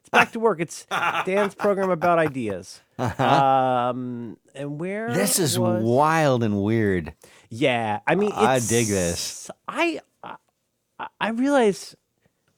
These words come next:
Speaker 1: see, I, this is the kind of thing I'm gonna stop saying, 'cause who cares? But, like, I know I'm old. I don't like using Discord. I don't, I don't wanna have to use Discord in order to use,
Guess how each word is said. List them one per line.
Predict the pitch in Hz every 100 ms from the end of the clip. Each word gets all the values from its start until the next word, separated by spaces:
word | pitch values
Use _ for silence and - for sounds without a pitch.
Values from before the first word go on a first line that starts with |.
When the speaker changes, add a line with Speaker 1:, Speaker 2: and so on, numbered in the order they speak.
| _ _
Speaker 1:
see, | - 185
I, | 147 156
this | 156 190
is |
the | 247
kind | - 214
of |
thing | 180
I'm | 147
gonna | 120
stop | - 107 92
saying, | - 101 98
'cause | 113 -
who | -
cares? | - - 87 90 _
But, | -
like, | 113 110
I | 170
know | 185 123
I'm | 107
old. | 110 101 101 - _ _ _ -
I |
don't | 262 233 117
like | 123 117
using | 135 123 131 123
Discord. | 113 123 - _ 123 123 123
I | - 190
don't, | -
I | 247
don't | 277 269
wanna | 214 190
have | 151 147 135 - -
to | 139 - _ _ _
use | 139 143 - -
Discord | 131 - - 113 117
in | 120
order | 117 110 107
to | 104
use, | 101 107 107 104 101